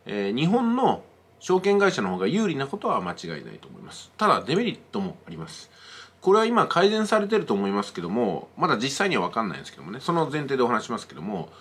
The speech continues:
それはね、日本の証券会社は追い証が来るんですよ。つまりは、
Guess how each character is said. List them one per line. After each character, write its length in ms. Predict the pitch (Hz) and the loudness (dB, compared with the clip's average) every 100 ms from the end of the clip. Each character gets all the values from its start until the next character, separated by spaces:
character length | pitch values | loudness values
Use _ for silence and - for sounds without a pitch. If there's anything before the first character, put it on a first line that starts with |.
| - - | -20 -16
そ 140 | - | -2
れ 40 | 175 | 2
は 60 | |
ね、 240 | 175 110 - | 4 2 0
日 80 | 135 | 2
本 160 | 196 262 | 2 4
の 80 | 247 | 2
証 180 | 240 | 2
券 160 | 208 208 | 0 2
会 160 | 185 104 | 2 2
社 100 | 90 | 0
は 200 | 90 156 | 0 4
追 120 | 233 | 4
い 60 | |
証 220 | 240 240 214 | 4 2 2
が 100 | 208 | 2
来 80 | |
る 140 | 151 82 | 0 -4
ん 20 | |
で 80 | - | -6
す 80 | - | -16
よ。 80 | - _ _ _ _ _ _ | -18 _ _ _ _ _ _
つ 140 | - 240 | -8 0
ま 120 | 214 | 4
り 80 | 117 | 4
は、 400 | 131 117 87 | 6 6 4